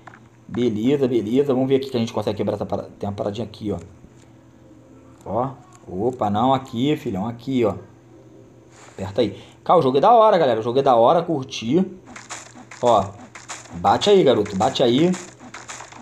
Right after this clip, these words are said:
Já era, derrubamos aí. Já vem automática ali a armadeira pra gente. Vamos aqui nessa caixanga aqui. Olha isso, galera. Olha que top. Rapaz, tem até terceiro andar ali, hein? <laughs> Moleque.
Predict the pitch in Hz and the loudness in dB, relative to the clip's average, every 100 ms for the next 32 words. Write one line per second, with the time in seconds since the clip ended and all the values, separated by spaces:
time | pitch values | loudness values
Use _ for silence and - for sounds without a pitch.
0 | - - 113 117 120 110 147 135 135 131 | -20 -16 0 4 6 6 4 2 -2 2
1 | 127 143 135 196 - - - 117 139 139 | 2 4 4 2 0 -6 0 2 2 2
2 | 131 131 135 127 131 127 123 120 117 151 | 2 2 2 2 2 2 2 0 -2 -2
3 | 156 143 135 139 127 139 - - - - | -4 -4 -4 -2 -2 -4 -6 -20 -20 -8
4 | - 123 - 139 120 - 143 156 175 139 | 0 0 0 0 -2 0 2 6 4 2
5 | 113 101 92 104 143 156 165 143 104 90 | -2 -4 -4 -2 -2 -4 -2 0 0 -4
6 | 87 - - - - - - - - - | -14 -18 -20 -20 -20 -20 -20 -20 -20 -6
7 | 110 131 - 113 131 165 127 - - - | -2 -2 0 2 2 2 0 -6 -12 -20
8 | - - - - 127 123 165 - 208 202 | -20 -20 -12 -4 -2 0 -2 0 -2 2
9 | 202 220 196 214 202 220 196 170 202 269 | 4 4 4 4 4 2 0 0 0 0
10 | 262 277 311 330 330 339 349 - 147 139 | 0 2 4 6 6 6 6 4 2 4
11 | 135 120 - - | 6 4 0 -16